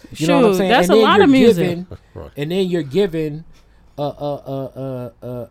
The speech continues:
Speaker 1: a platform that, that you're not even necessarily
Speaker 3: Prepared
Speaker 1: versed
Speaker 3: to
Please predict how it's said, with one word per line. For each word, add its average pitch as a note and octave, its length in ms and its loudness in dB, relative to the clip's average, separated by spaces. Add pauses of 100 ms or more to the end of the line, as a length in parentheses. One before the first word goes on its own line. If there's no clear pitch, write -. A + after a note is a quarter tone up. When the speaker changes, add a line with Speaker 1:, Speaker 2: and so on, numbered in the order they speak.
(160)
Speaker 1:
a A#2 100 -10
platform C3 840 -2 (800)
that, C#3 420 -6 (180)
that C#3+ 360 -6
you're D#3 220 -8
not D#3 320 -8
even C#3+ 260 -10
necessarily C#3 1120 -10
Speaker 3:
Prepared G#2+ 300 -6
Speaker 1:
versed F3 420 -2
Speaker 3:
to G2+ 160 -14